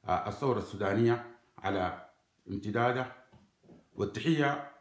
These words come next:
لكل المحتغلين الشرفاء داخل، آه، سجون النظام، التحية والحرية،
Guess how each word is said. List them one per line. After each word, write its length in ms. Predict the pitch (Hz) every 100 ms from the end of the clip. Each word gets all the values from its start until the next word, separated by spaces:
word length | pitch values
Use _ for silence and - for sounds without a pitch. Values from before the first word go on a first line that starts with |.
| -
لكل 340 | 120 127 214 185
المحتغلين 800 | 107 - 92 98 110 92 - - _ 92
الشرفاء 640 | 92 92 90 117 110 -
داخل، 340 | 95 107 - 107 - - 82
آه، 220 | 71 - - _ _ _ _ _ -
سجون 220 | 104 117
النظام، 460 | 107 95 107 110 87 - -
التحية 300 | - 117 107
والحرية، 580 | - 95 101 113 117